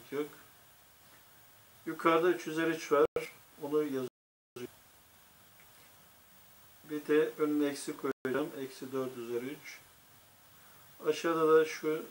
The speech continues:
kuvveti dörde verdim. Dört üzeri üç yaptı. Dört üzeri üçte de aynı olduğu için sadeleşti. Eksi üç üzeri üç kaldı. O da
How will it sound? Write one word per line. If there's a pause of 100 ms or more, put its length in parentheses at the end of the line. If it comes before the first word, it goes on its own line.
(420)
kuvveti
dörde
verdim.
Dört
üzeri
üç
yaptı. (1900)
Dört
üzeri
üçte
de
aynı
olduğu (260)
için
sadeleşti.
Eksi
üç
üzeri
üç
kaldı. (2250)
O
da